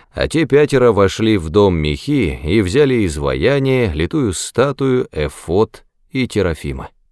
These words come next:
Священник сказал им:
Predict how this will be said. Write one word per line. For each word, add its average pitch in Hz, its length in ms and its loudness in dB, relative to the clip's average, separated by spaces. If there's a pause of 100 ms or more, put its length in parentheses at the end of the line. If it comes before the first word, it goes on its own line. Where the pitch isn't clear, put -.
(880)
Священник 98 800 2
сказал 95 560 0
им: - 160 -12